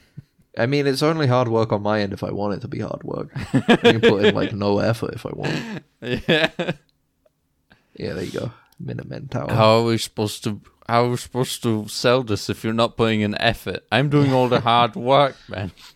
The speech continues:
Speaker 1: I'm trying to write here. You know how many
Speaker 2: <laughs>
Speaker 1: evenings I'm giving up?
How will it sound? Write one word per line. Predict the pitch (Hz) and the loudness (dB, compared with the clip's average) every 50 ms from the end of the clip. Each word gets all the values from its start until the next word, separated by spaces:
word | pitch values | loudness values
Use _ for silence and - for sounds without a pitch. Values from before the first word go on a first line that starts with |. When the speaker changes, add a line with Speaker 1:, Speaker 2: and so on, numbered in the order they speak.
| _ _ _ - | _ _ _ -4
Speaker 1:
I'm | - 120 117 - | -4 -4 -4 -4
trying | - 120 120 127 135 147 | -4 -2 0 2 2 2
to | 139 135 | 0 0
write | 123 113 120 123 131 143 156 - - - - | -2 -2 -2 0 2 2 2 0 -2 -6 -14
here. | - - - - - 90 - - - | -14 -12 -10 -10 -10 -8 -8 -6 -6
You | - - | 0 2
know | 160 - 131 | 4 4 4
how | 127 123 - - | 4 4 4 4
many | 117 131 - 147 160 160 147 - | 2 2 2 2 4 2 2 2
Speaker 2:
<laughs> | 139 151 147 135 | 2 2 2 2
Speaker 1:
evenings | 135 - 131 127 127 127 123 127 | 0 -4 -6 -6 -8 -6 -6 -4
I'm | 139 131 131 123 | -4 -4 -4 -6
giving | 117 123 123 123 120 123 | -6 -6 -6 -4 -4 -4
up? | 123 - - - | -6 -6 -8 -12